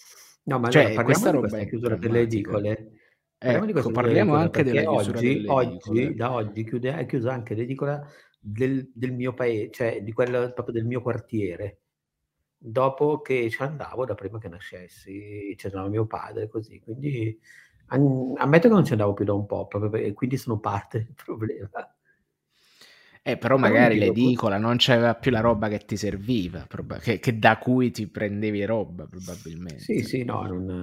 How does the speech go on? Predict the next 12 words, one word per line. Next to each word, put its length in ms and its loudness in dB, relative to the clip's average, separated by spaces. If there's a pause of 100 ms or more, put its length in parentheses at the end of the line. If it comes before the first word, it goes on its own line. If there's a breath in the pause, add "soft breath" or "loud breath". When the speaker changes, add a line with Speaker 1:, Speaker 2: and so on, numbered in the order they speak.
(120)
Speaker 1:
non, 260 -6
non 180 -6
aveva 280 -4
più 140 -4
le 100 0
cose 220 -6
che 60 -4
le, 360 -4
che, 160 -8
che 100 -6
mi 100 -4
servivano. 480 -8